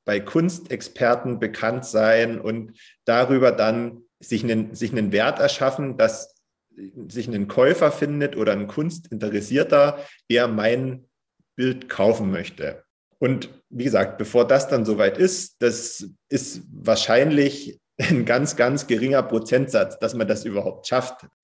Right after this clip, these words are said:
als Künstler, der keinen Namen hat. Ähm, und mittels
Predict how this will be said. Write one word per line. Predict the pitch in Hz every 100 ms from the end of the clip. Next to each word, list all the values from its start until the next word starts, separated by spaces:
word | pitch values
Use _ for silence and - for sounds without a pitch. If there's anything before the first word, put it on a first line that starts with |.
| _
als | 101 98 -
Künstler, | 135 143 - 107 104
der | 98 98 101 104 104 - _ -
keinen | 104 104
Namen | 101 107 123 95
hat. | 87 - _ _ _ -
Ähm, | 113 113 107
und | - 107
mittels | 135 165 156 - 110 -